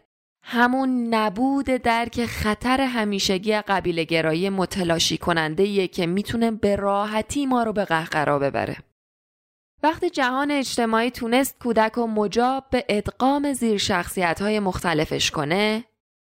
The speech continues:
اون بچه می‌تونه با بقیه بازی کنه.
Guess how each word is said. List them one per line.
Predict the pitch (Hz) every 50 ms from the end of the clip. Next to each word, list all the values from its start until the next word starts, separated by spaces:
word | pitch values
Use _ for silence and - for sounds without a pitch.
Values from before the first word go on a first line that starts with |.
| _ _
اون | - 269 285 277
بچه | 254 254 240 226 - - 220 202 190 185 175 170 -
می‌تونه | 214 220 220 226 - - 240 233 233 220
با | 214 208 180
بقیه | - 170 165 160 156 160 160 170 175
بازی | 170 - 175 160 156 156 - 170 160
کنه. | - 156 139 127 135